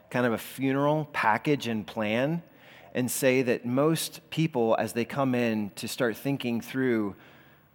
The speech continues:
a casket or a cremation or flowers or who do I want to be there and what do I want the service to like, would break down sobbing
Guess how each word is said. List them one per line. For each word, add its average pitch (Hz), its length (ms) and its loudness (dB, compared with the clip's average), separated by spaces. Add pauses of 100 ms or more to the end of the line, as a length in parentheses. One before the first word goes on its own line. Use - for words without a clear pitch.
a 120 60 0
casket - 880 0 (840)
or 123 140 2
a - 20 0
cremation 123 960 2
or 107 140 0
flowers 147 760 6
or 120 100 0
who 165 180 4
do 175 80 8
I 160 80 10
want 151 200 4
to 147 80 0
be 143 200 4
there 127 180 6
and 117 80 2
what 139 120 6
do 165 80 8
I 156 60 8
want 147 140 4
the 139 80 0
service 147 360 0
to 139 80 0
like, 113 260 4 (320)
would 117 260 -2
break 151 380 4
down 135 360 8
sobbing 123 720 6